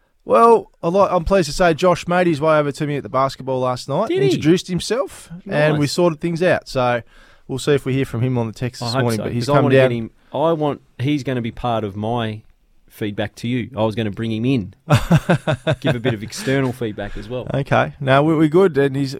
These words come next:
Speaker 1: made his way all the way down from Port Sorell for the Jack Jumpers game last night, so it was nice to
Speaker 2: Good on
Speaker 1: meet
Speaker 2: him.
Speaker 1: one of our regular listeners out there at My State Bank Arena. Now, Tim,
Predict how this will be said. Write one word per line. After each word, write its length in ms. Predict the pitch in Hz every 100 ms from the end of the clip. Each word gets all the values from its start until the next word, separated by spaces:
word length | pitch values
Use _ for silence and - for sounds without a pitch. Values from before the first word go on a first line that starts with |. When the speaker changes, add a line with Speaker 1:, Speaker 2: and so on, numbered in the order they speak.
| 135
Speaker 1:
made 180 | 143 147
his 140 | 127
way 260 | 147 143 139
all 140 | 165
the 60 | 165
way 120 | 160
down 160 | 156 139
from 100 | 135
Port 220 | 165 170
Sorell 420 | - 151 151 143
for 120 | - 127
the 80 |
Jack 220 | 123 139 -
Jumpers 320 | 139 127 -
game 240 | 131 123
last 260 | 123 117 -
night, 220 | 120 107
so 120 | 113 117
it 40 |
was 100 | 110
nice 220 | 131 117
to 100 | -
Speaker 2:
Good 80 | 117
on 80 | 120
Speaker 1:
meet 60 | 107
Speaker 2:
him. 60 |
Speaker 1:
one 120 | 127 123
of 100 | 120
our 220 | 120 110 - - - -
regular 460 | 151 170 160 151 143
listeners 320 | 147 139 127
out 180 | 135 104
there 160 | 135 127
at 60 |
My 180 | 135 135
State 260 | 123 131 117
Bank 220 | 139 123
Arena. 240 | 139 147 143
Now, 160 | 151
Tim, 340 | - 185 131